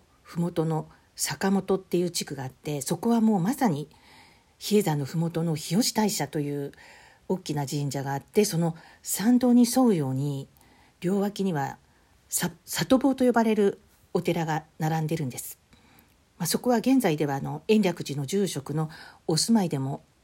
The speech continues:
あったりするんですけれども、まあ、それ以外にも結構古い建物が多くて、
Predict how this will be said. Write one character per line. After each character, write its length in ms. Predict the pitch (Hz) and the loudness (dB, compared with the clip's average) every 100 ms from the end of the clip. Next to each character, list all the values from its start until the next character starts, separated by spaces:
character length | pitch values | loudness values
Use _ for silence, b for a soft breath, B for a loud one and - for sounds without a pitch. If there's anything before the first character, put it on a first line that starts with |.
| _ | _
あ 80 | 160 | -8
っ 60 | 156 | -6
た 140 | 156 | -6
り 100 | 139 | -6
す 120 | - | -6
る 80 | 143 | -6
ん 40 | 139 | -6
で 100 | 131 | -6
す 100 | - | -8
け 80 | |
れ 60 | 131 | -8
ど 100 | 143 | -4
も、 240 | 165 143 b b b b b | -2 -2 b b b b b
ま 60 | 185 | -4
あ、 20 | |
そ 100 | 165 | 4
れ 80 | 262 | 4
以 80 | 285 | 6
外 140 | 254 | 4
に 60 | 160 | 2
も 100 | 139 | 0
結 240 | - 170 | -2 -4
構 100 | 156 | -4
古 240 | 131 170 208 | -4 0 0
い 80 | |
建 260 | - 143 190 | 0 -4 -2
物 200 | 160 147 | -2 -2
が 220 | 131 135 - | -4 -8 -8
多 160 | 170 151 | -4 -4
く 100 | - | -6
て、 320 | - 139 135 | -8 -8 -8